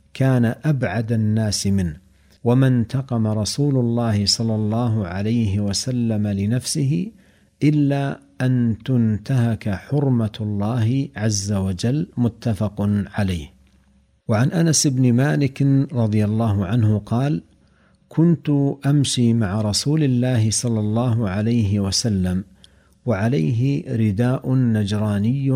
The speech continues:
غليظ الحاشية، فأدركه أعرابي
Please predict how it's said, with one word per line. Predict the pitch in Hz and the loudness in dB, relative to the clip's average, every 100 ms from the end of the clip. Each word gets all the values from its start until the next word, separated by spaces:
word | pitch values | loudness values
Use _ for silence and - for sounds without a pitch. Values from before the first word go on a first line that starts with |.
| 139 147 | 0 -2
غليظ | 110 107 110 131 147 135 147 147 - | -4 -2 0 2 0 2 0 0 0
الحاشية، | 110 - 117 104 - 85 76 - _ _ _ _ _ _ | -4 -2 -2 0 -2 -6 -6 -12 _ _ _ _ _ _
فأدركه | - - 147 156 185 - 151 135 147 147 - | -6 -2 -2 -2 -4 -2 0 0 0 0 -2
أعرابي | 95 117 120 113 120 143 127 117 110 | -4 -2 -2 0 0 0 2 2 2